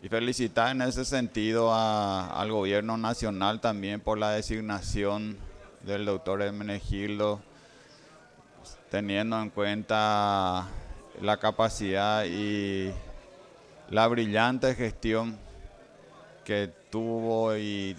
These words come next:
eh, en, al frente de la Universidad Nacional de Itapúa y que estoy seguro también lo va a hacer, eh, como viceministro de Educación Superior.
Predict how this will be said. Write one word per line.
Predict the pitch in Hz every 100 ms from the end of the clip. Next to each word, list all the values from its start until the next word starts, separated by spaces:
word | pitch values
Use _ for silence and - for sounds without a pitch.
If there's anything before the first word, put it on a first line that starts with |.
| 87 -
eh, | 101 -
en, | - 101 92 69 - - -
al | - 98
frente | 123 127 131 120
de | 107
la | 104 104
Universidad | 110 110 110 113 101
Nacional | 104 110 110 101 104
de | 110
Itapúa | 110 104 - 127 131
y | 117
que |
estoy | 110 - 107
seguro | 117 104 101 104 107
también | 107 98 92 98 101
lo | 98
va | 92 95
a |
hacer, | 98 - 92 92 90 - -
eh, | 90 90 85 82 80 -
como | 95 98
viceministro | 87 90 101 101 98 90 87 - 92 92
de | 98 95 90 -
Educación | 98 95 98 101 95 98 92 95 - -
Superior. | - 98 110 101 92 92 85